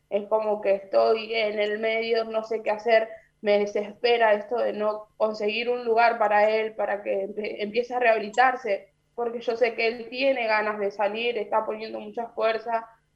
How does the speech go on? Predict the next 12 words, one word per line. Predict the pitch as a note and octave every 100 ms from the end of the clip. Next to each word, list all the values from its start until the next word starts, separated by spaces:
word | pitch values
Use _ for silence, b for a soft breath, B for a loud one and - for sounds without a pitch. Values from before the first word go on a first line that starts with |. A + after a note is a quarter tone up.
| _ _ _
y | A#2 A2 G2+ G2 G2+ G2 - _ _
es | A#3+ A#3
un | C#4+ C#4+ C4
milagro, | A3+ A#3+ C4+ C4 A3 G3+ - - _ _
es | - G#3
un | A#3 A3+
milagro | A3 A3 A3+ A#3 A3+
que | G#3 G#3+ A#3+
él | B3+
esté | A#3+ A3
así. | G3+ G#3 - G#3 A3 _ _ _ _
Eh, | - G3 G3+ - -